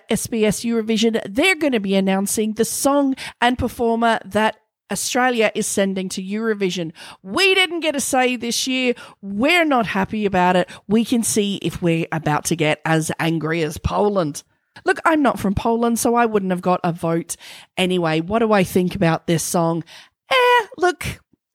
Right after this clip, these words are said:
it's generic. It's fine. It's not offensive. It's not the worst thing we've seen this year. It's not the worst thing we've seen at the history of Eurovision.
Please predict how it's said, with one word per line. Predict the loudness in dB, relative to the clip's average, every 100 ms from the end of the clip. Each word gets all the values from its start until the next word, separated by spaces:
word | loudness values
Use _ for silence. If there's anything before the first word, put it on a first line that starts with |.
| -4
it's | -2 -2
generic. | 0 0 2 0 0 -4 -6 -2
It's | -2 -2
fine. | 0 0 2 0 -2 -4
It's | 0
not | 2 2
offensive. | 2 0 0 0 0 0
It's | -2 -2
not | -2
the |
worst | 0 0 0 0
thing | -2 -2
we've | -4 -4
seen | 0 0 2
this | 0 0 2
year. | 2 2 0 -12 -8
It's | -6 -4
not | -2 -2
the | -2
worst | -2 0 0 0
thing | 0 0 0
we've | -4 -4
seen | -4 -2 0 0
at | -2
the |
history | -4 -6 -6 -6 -4 -4
of | -4
Eurovision. | -2 0 0 0 0 -2